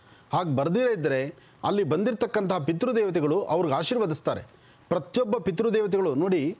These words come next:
ಶ್ರಾದ್ದ ಕರ್ಮಾದಿಗಳಲ್ಲಿ ಪ್ರಾರಂಭದಲ್ಲಿ ನಾನು ಹೇಳಿದ ಹಾಗೆ ಬರೀ ಮೂರು ಜನಕ್ಕೆ ಮಾತ್ರ ಇರುತ್ತೆ.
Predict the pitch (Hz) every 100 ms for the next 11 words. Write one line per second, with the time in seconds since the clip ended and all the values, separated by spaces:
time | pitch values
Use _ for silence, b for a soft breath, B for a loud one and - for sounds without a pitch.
0 | - - - 175 202 226 233 226 214 208
1 | 202 202 156 156 208 208 208 190 170 151
2 | 175 147 165 151 104 B B - 175 220
3 | 165 220 214 233 202 202 160 170 220 202
4 | 151 107 - -